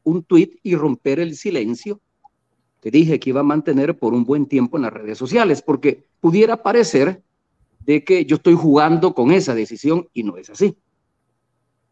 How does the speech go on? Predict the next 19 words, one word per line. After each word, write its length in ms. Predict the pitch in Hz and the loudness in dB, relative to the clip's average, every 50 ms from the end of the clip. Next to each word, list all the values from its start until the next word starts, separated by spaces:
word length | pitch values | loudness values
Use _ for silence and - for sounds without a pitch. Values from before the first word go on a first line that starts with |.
| _ _ | _ _
De 200 | 113 113 120 131 | -4 -2 0 0
hecho, 500 | 131 - - 180 190 175 127 - _ _ _ _ _ _ _ _ _ _ _ _ | -2 -2 -4 -4 -2 -2 -4 -6 _ _ _ _ _ _ _ _ _ _ _ _
desde 220 | - 107 104 117 104 | -8 -4 -4 -2 -2
la 140 | 104 104 | 0 2
última 400 | 117 135 139 143 - 175 165 170 | 2 2 2 2 2 2 2 2
intervención 960 | 160 156 - 165 151 143 151 143 139 135 - 202 185 147 117 107 98 - - _ _ _ _ _ _ _ _ _ | 2 2 2 0 0 2 2 2 2 0 2 2 2 2 2 0 -4 -6 -10 _ _ _ _ _ _ _ _ _
que 140 | _ 107 - | _ -14 -14
tuve 500 | _ - 170 180 175 135 110 92 85 _ _ | _ 0 2 2 2 2 0 -2 -6 _ _
acá 360 | 101 98 - - 170 156 131 | -16 -14 -6 -2 -2 0 0
en 160 | 110 98 98 | -2 -2 -6
su 160 | 95 - 131 127 | -6 -6 -6 -4
programa, 680 | 170 185 180 160 131 98 98 107 135 180 180 - _ _ _ _ | -2 -2 0 0 0 0 -2 -2 -4 -4 -6 -10 _ _ _ _
pero 580 | - 107 104 101 98 98 98 95 95 95 - - | -6 -6 -4 -4 -4 -4 -4 -4 -6 -6 -8 -6
en 220 | - 110 107 107 | -4 -4 -2 -2
la 60 | 107 104 | -2 -2
emisión 680 | 101 104 101 - - 123 120 120 131 139 156 147 139 | 0 -2 -2 -4 -2 -2 0 2 4 4 4 2 2
de 100 | 147 147 | 0 0
la 120 | 151 143 | 2 2
noche, 520 | 147 151 143 127 123 - - 170 175 170 | 2 4 4 2 2 0 -4 -4 -4 -6